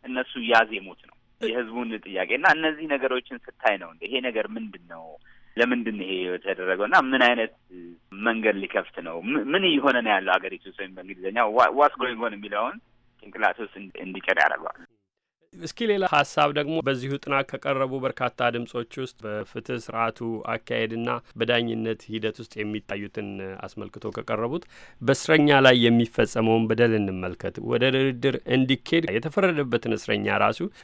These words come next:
Speaker 2: ወደ ሌላ የራቀ እስር ቤት እንድንወሰድ እንገደዳለን ከሚለው ሀብት ያለው ሰው እኩል አይታሰርም እስከሚለው ድረስ ይዘልቃል።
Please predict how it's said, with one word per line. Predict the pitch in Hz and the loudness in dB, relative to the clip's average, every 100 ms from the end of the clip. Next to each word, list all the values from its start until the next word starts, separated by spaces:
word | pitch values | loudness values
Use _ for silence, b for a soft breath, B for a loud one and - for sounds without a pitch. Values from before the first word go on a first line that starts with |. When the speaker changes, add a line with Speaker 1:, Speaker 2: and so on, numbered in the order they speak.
| b | b
Speaker 2:
ወደ | 117 135 | 6 8
ሌላ | 143 143 139 131 | 8 8 6 6
የራቀ | 123 117 117 113 110 | 2 4 4 4 0
እስር | 113 110 | 0 0
ቤት | 104 107 110 | 2 2 2
እንድንወሰድ | 101 98 101 98 98 - 98 | -2 0 0 0 -2 -2 -2
እንገደዳለን | 95 92 87 90 98 95 87 87 90 | -2 -4 -4 -4 -2 -4 -4 -6 -6
ከሚለው | - 101 107 131 131 b b b | -6 -2 2 2 2 b b b
ሀብት | - 131 123 | 6 6 6
ያለው | 135 131 127 | 2 4 2
ሰው | 123 131 120 | 0 -2 -2
እኩል | 123 - 131 | -4 -4 0
አይታሰርም | 117 - 117 110 110 113 | 0 0 -2 -2 -4 -6
እስከሚለው | 117 - 117 117 113 | -6 -6 -4 -2 -4
ድረስ | 110 117 101 | -4 -6 -6
ይዘልቃል። | 87 82 - 80 | -8 -10 -8 -10